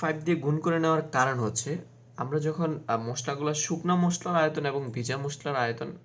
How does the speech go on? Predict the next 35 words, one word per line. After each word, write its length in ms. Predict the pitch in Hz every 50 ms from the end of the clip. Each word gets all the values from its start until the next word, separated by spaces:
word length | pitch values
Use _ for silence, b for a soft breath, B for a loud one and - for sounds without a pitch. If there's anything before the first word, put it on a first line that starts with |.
| - - 123
ডিফারেন্ট 320 | 127 - - - 117 113 113
থাকে, 140 | 117 104 104 104
কারণ 140 | 113 117 127 131
হচ্ছে 220 | 127 127 - - 151 151 180 - B B B B B B B B B
শুকনা 260 | - 170 147 151 170 170 165
মশলাগুলো 400 | 165 165 - 175 165 160 165 165 160
একটু 120 | 151 - - 123 110 120
বেশি 220 | 120 120 - 135 -
থাকে, 160 | 117 98 - 107 110
যখন 160 | 120 135 147 135 139
এটা 100 | 143 - 117 117
ভিজে 240 | 127 123 123 135 127 107
যায় 120 | 104 113 - 147
তখন 140 | 147 156 151 143
এটা 100 | 147 139 131
অনেক 140 | 123 120 - - -
সংকুচিত 460 | 147 143 143 143 151 139 - 117 - 117 113
হয়ে 160 | 113 101 101 98
যায়, 120 | 101 110 117 - B B B B B B B B 139
এজন্য 220 | 131 135 156 165 175 170
আমাদেরকে 320 | 160 151 143 151 - - 170 170
এটা 120 | 175 180 156 123
ওয়ান 180 | 113 117 123 139 - -
পয়েন্ট 200 | - 151 147 147 147 -
ফাইভ 140 | 135 127 123 117 113
দিয়ে 100 | 127 120 123
ক্যালকুলেশন 460 | 123 113 113 113 117 113 113 - 120 117 110
করে 120 | 110 107 107 107
নিতে 140 | 104 - 113 104
হবে। 120 | 98 101 110 - -
এটা 100 | - 151 147
অবশ্যই 320 | 143 147 147 - - 160 143 120
মনে 140 | 113 117 123 123
রাখবেন 260 | 113 107 92 104 95 101 95
আপনারা 260 | - - 101 113 143